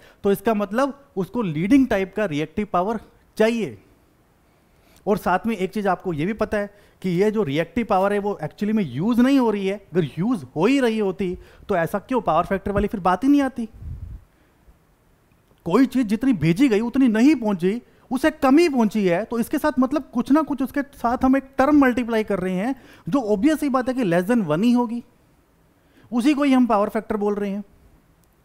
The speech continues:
ठीक है। तो पावर फैक्टर ही हमें ये बता देगा कि किस नेचर का लोड है और वो किस टाइप का रिएक्टिव पावर यूज़ कर रहा है। रिएक्टिव पावर यूज़ नहीं हो रही है, एक सोर्स से लोड, लोड से सोर्स फ्लो करेगी, तो ऐसे केस में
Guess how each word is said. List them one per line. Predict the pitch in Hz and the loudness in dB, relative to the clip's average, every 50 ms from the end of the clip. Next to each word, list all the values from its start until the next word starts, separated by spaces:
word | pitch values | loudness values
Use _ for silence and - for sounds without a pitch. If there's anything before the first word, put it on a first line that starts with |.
| _ _ _ _ _ - | _ _ _ _ _ 0
ठीक | 240 254 330 | 0 2 2
है। | 285 - - - - - - - - | -2 -8 -8 -18 -20 -20 -10 -4 -2
तो | 330 | -2
पावर | - - - - 220 196 202 233 294 285 | -2 -2 -2 2 2 4 4 4 2 2
फैक्टर | - 247 - - - | 2 -2 -2 -2 -2
ही | 320 | 2
हमें | 294 262 262 262 | 2 4 4 2
ये | 254 240 | 2 0
बता | 208 190 196 180 | 0 0 0 -2
देगा | 170 175 190 233 | -2 -2 -4 -4
कि | 240 254 | -4 -4
किस | - 247 214 - | -4 -4 -2 -2
नेचर | 214 190 175 - 180 | -4 -4 -4 -4 -4
का | 180 185 | -2 -2
लोड | 170 151 165 185 190 | -2 -2 -2 -2 -2
है | 254 262 | -2 -2
और | 226 202 | -2 -2
वो | 202 208 | -4 -4
किस | 202 - 214 - | -4 -6 -6 -4
टाइप | - 185 160 - | -4 -6 -4 -4
का | - 190 | -6 -6
रिएक्टिव | 147 147 147 - - 160 | -6 -6 -6 -6 -6 -6
पावर | 160 180 208 208 | -4 -4 -4 0
यूज़ | 196 269 294 285 208 | 2 2 2 2 0
कर | - 156 131 | -2 -6 -6
रहा | 113 117 98 | -6 -8 -10
है। | 95 101 - _ _ _ _ _ - | -10 -12 -16 _ _ _ _ _ -6
रिएक्टिव | 117 127 170 226 247 - - - 339 269 | -2 0 0 0 0 -2 -2 -2 -2 0
पावर | 294 277 294 294 | 0 2 2 2
यूज़ | 247 175 143 156 247 302 294 294 | 0 0 -2 0 2 2 4 4
नहीं | 269 262 254 240 | 4 4 2 2
हो | 214 220 | 0 0
रही | 220 226 220 220 | 0 0 0 -2
है, | 226 262 254 - - - - _ - _ _ _ - | -2 -4 -6 -12 -20 -20 -20 _ -20 _ _ _ 0
एक | 202 247 277 254 196 175 | 2 2 2 2 -2 -8
सोर्स | - - - 226 254 285 254 - | -8 -4 -2 0 0 0 0 0
से | 254 | -2
लोड, | 233 208 208 214 233 220 | -2 0 2 0 0 0
लोड | 214 202 208 220 233 214 | 0 0 0 0 0 -2
से | - 233 | -4 -6
सोर्स | 208 - - 196 208 202 | -6 -2 -2 -2 -2 -2
फ्लो | - - - _ - - 233 285 302 285 | -4 -10 -20 _ -4 0 2 2 2 2
करेगी, | 294 202 175 175 170 175 214 233 - - - _ _ - | 0 -2 -2 -2 -4 -4 -6 -8 -10 -20 -20 _ _ -6
तो | 262 214 | -4 -4
ऐसे | 196 214 214 - 262 247 | -2 -2 -2 -2 -4 -4
केस | - 196 185 180 - 190 | -2 -2 -4 -2 -2 -4
में | 180 180 220 | -6 -6 -8